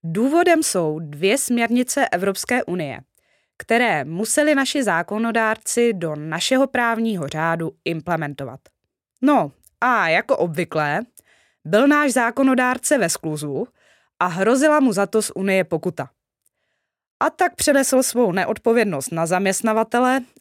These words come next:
a dal jim na to srovnání se s novými pravidly asi tak dva týdny.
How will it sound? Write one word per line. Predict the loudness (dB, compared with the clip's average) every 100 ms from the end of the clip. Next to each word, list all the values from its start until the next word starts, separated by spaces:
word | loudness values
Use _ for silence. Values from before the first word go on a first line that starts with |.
| -4
a | 0
dal | 2 2
jim | 4 4
na | 2
to | 0 0
srovnání | 0 0 2 2 2 2 0
se | 0 0
s | 0
novými | 0 0 -2 -2
pravidly | 0 0 0 2 2 2 0
asi | -4 -4 -6
tak | -6 -6 -14 -4
dva | -4
týdny. | -4 -12 -12 -14